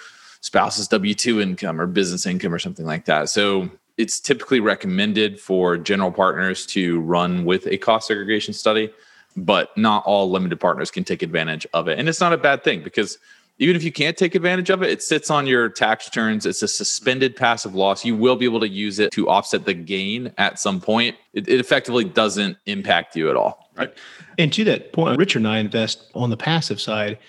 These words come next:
Speaker 3: and other syndicators deal also just for some geographic diversity. So we can take that, that loss, uh, even though we're on the L P side, 'cause we, we are,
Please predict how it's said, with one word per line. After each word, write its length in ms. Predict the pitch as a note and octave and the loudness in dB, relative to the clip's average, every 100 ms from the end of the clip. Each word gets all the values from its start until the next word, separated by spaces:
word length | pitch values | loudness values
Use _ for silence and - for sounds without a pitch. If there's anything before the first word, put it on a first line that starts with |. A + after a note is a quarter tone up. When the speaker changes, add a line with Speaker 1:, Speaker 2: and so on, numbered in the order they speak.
| - - _ | -20 -20 _
Speaker 3:
and 200 | D#3+ D#3 | 0 2
other 200 | D#3 F3+ | 4 2
syndicators 520 | D#3 D#3+ C3+ C#3+ B2+ | 4 2 2 0 0
deal 220 | A2 B2 A#2 | 0 0 0
also 240 | A#2 B2+ | -2 -2
just 180 | A#2+ A#2 | -2 -2
for 120 | A#2+ | -2
some 160 | B2 A2+ | -4 0
geographic 560 | A#2+ A2+ A2+ A2+ G#2 | 0 2 2 0 -2
diversity. 580 | G2 G2+ - F#2+ F2 - - - _ | -4 -4 -4 -4 -4 -8 -18 -20 _
So 200 | - C3+ | 2 4
we 160 | B2+ | 4
can 180 | D3 B2 | 4 2
take 280 | A2 A#2 A2 | 0 -2 0
that, 360 | A2 G#2 - - | -2 -2 -6 -8
that 160 | A#2+ G2 | -2 -2
loss, 640 | G2 G#2+ G2 - - - - | -2 -2 -2 -4 -6 -10 -4
uh, 180 | G#2+ G2+ | 0 0
even 160 | A#2 | 2
though 80 | A#2+ | 2
we're 120 | A2+ | 2
on 60 | A2 | 0
the 80 | A2+ | 0
L 120 | A2 | 0
P 140 | A#2 | -2
side, 340 | G#2+ A#2+ A#2 G#2+ | -4 -2 -2 -2
'cause 160 | A2 | -4
we, 240 | A2+ G#2 G2 | -4 -4 -4
we 180 | G#2 G#2+ | -2 0
are, 360 | G#2+ G2+ G2 | 0 0 -4